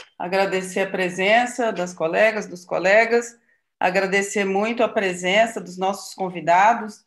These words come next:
da Ângela, coordenadora, Ângela Esther, coordenadora da Fórum de ceps da Fiocruz,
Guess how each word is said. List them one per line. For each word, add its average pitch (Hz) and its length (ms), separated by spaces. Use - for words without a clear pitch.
da 185 220
Ângela, 220 400
coordenadora, 185 720
Ângela 185 280
Esther, 190 440
coordenadora 185 560
da 170 260
Fórum 214 360
de 202 80
ceps 202 340
da 190 140
Fiocruz, 190 720